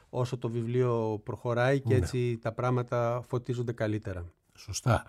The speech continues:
Speaker 2: Και πρέπει να φτάσει στις τελευταίες σελίδες για να καταλάβει ακριβώς την αιτία αυτού του ισχυρού δεσμού που έχει αναπτυχθεί ανάμεσα στον καθηγητή και στο μαθητή.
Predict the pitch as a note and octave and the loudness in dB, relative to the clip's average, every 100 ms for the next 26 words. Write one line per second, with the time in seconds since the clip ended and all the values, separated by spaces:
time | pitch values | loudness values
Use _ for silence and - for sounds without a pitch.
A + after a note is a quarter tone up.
0 | - - _ - G#2+ A2 - G2 - A2+ | -10 -20 _ -8 -4 -2 0 0 4 6
1 | A2+ G#2+ - G2 G2+ F2 - A#2 G#2+ - | 6 0 -6 -6 -2 -2 4 6 6 4
2 | E2+ F#2+ A2+ C3+ D#3 - - - _ G#2+ | 0 4 4 6 2 0 -14 -20 _ 0
3 | G#2+ G2+ - G2 F#2 A2+ B2+ B2+ - F#2+ | 2 4 2 2 4 6 8 6 4 2
4 | G#2 B2+ C3+ - - - _ - G2+ F#2+ | 6 4 4 -6 -20 -20 _ -6 0 2
5 | E2+ - C#3+ B2+ F2+ F2+ - - C3 C3 | 2 4 8 8 6 2 -2 2 2 2
6 | A2+ G#2+ G#2 - - G#2+ C3+ B2 A2 G#2+ | 2 4 4 2 4 8 8 8 6 6
7 | G#2+ B2+ B2+ B2 B2 A#2+ G#2+ G#2 - D3+ | 8 6 6 4 6 4 2 0 -2 2
8 | A#2+ A#2 B2+ C3 B2 - A2+ G#2 G#2 - | 4 4 4 2 0 0 0 0 -2 -8
9 | - - G2+ G#2 G2 C3+ C3 A#2 A2 G#2+ | -8 -6 0 0 0 0 0 0 0 0
10 | C#3 B2+ G2+ | 0 0 -2